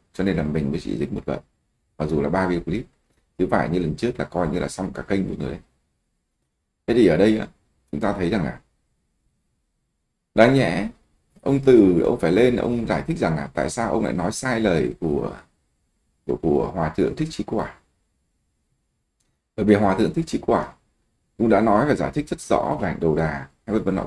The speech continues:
kia, nhưng ông lại không nói như thế, nói gần như là ngược lời với cả Hòa Thượng Thích Trí Quả. Đáng nhẽ ông phải giải thích, ông đâu có bị cấm khẩu như là,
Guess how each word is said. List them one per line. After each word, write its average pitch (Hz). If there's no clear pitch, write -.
kia, 95
nhưng 104
ông 117
lại -
không 110
nói 95
như 127
thế, 104
nói 107
gần 120
như 127
là 107
ngược 104
lời 92
với 87
cả 90
Hòa 76
Thượng 78
Thích 135
Trí 107
Quả. 104
Đáng 107
nhẽ 127
ông 156
phải 101
giải 85
thích, -
ông 135
đâu 143
có 147
bị 147
cấm 123
khẩu 120
như 123
là, 90